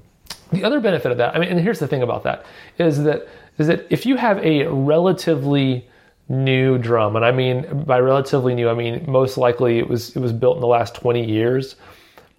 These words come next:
and or it wasn't completely neglected and abused, and it's, it's in, you know, good shape, um, doing just that is probably gonna get you pretty darn close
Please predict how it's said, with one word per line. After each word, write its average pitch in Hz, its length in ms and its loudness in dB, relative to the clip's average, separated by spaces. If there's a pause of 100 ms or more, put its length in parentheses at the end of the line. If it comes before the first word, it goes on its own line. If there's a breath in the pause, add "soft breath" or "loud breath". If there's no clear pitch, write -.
(200)
and 165 440 2
or 156 460 2
it 147 120 0
wasn't 139 500 0
completely 135 380 -2
neglected 123 520 2
and 117 100 2
abused, 117 480 0
and 117 80 2
it's, 113 260 -6
it's - 400 -8 (340)
in, 120 320 -4
you 127 160 0
know, 110 160 2
good 110 280 2
shape, 123 500 -2 (640 loud breath)
um, 127 600 0 (480)
doing 185 400 2
just 156 340 -2
that 131 240 4
is 127 100 2
probably 127 360 0
gonna 123 180 2
get 110 200 -2
you 123 80 -4
pretty 135 280 0
darn 131 220 2
close 104 480 -2